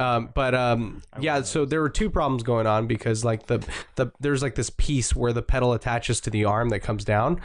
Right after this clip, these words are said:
Speaker 1: to the linkage, and that actually breaks. And so then you have the, the pedal has, like, play, and then it'll bind and catch,
Speaker 2: Yeah.
Speaker 1: which is really bad,
Speaker 2: Yeah.
Speaker 1: uh, 'cause the, it could be stuck wide open, you know? And so, and I did <laughs> experience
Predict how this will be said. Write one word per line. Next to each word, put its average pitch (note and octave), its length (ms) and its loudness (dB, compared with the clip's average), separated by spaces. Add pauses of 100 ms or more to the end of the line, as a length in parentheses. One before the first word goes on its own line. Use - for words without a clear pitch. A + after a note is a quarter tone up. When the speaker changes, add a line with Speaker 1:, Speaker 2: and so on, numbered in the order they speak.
(280)
Speaker 1:
to B2+ 80 0
the A#2+ 40 2
linkage, B2+ 560 0
and B2 220 0
that C3+ 260 0
actually A#2 640 0 (160)
breaks. - 640 -2
And A2+ 140 -2
so - 120 -2
then C3 160 2
you B2+ 120 2
have B2 300 -2
the, A2+ 140 -4
the A#2+ 140 -2
pedal D#3+ 460 2
has, A#2 340 0 (220)
like, G#2+ 340 0
play, A2 500 2 (240)
and B2 200 2
then B2+ 100 2
it'll A2+ 200 0
bind G2 460 -2
and F#2+ 140 -2
catch, - 460 -2
Speaker 2:
Yeah. A2 100 -8
Speaker 1:
which A#2+ 180 -2
is A2 140 -2
really C3 200 2
bad, G2+ 400 -2 (220)
Speaker 2:
Yeah. A#2 140 -2
Speaker 1:
uh, A#2+ 60 0
'cause B2 180 -4
the, A#2 220 -2
it B2+ 140 0
could A#2+ 180 -2 (220)
be B2 180 0
stuck - 400 -4
wide A#2 240 2
open, A2+ 380 0
you G2+ 80 0
know? G#2+ 180 2
And G#2+ 140 0
so, B2+ 100 -2
and A#2 100 2
I B2 60 2
did B2 180 0
<laughs> B2+ 60 0
experience - 300 0